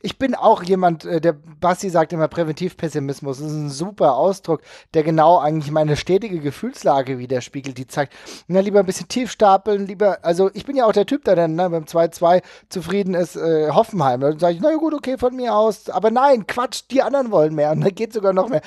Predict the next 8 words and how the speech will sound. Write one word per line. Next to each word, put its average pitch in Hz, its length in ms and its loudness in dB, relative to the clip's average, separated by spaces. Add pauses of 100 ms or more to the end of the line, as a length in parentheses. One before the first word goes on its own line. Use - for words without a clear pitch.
(200)
Und 180 120 4
wenn 226 120 6
die 220 100 0
mich 208 240 0
andauernd 220 420 2
eines 185 220 -2
Besseren 254 400 -2
belehren 143 340 0